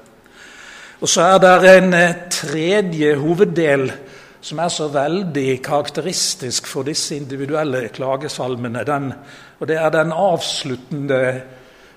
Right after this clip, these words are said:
eh, tonearten hvor, eh, salmisten er helt sikker på at han er blitt bønnhørt. Den visse og trygge bønnhørelse.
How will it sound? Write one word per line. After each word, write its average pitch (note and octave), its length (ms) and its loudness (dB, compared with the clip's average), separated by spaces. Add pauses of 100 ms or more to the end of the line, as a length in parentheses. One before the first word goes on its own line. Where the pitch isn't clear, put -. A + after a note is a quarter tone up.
eh, C3+ 260 -2
tonearten D3 840 -4
hvor, C#3 320 -2
eh, C3+ 200 2
salmisten D3+ 880 -6 (840)
er C#3+ 160 -8 (160)
helt D3+ 640 -4
sikker - 580 -8
på C#3 220 -4
at C#3 100 -8
han B2+ 120 -8
er A#2 60 -6
blitt A#2+ 320 -8
bønnhørt. B2 840 -8 (680)
Den C#3+ 180 -6 (100)
visse E3 680 -2
og D3+ 180 -4
trygge D3+ 540 -4
bønnhørelse. C3 1120 -4